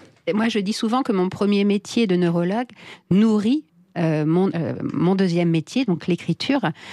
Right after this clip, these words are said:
de mes histoires. C'est sûr qu'à l'hôpital, en une journée, je croise une centaine de personnes, que ce soit mes patients, les soignants qui travaillent avec moi, les secrétaires, les brancardiers, enfin, c'est un,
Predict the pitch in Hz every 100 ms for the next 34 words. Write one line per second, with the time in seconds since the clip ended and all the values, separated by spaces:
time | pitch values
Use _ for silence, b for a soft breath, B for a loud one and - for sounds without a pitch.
0 | B B 170 175 170 - - 254 254 -
1 | B B B - 208 294 - 208 202 196
2 | - 254 185 180 233 220 220 214 247 262
3 | 190 - 214 196 185 - 214 - 208 170
4 | 160 156 - 143 123 139 - 165 170 -
5 | 180 170 165 202 208 - 226 226 233 B
6 | B B 165 - 185 190 208 196 208 -
7 | 185 185 180 175 175 - 214 240 240 B
8 | B B 127 - 160 - 220 - 233 220
9 | 143 147 170 214 202 190 254 - 139 -
10 | 107 127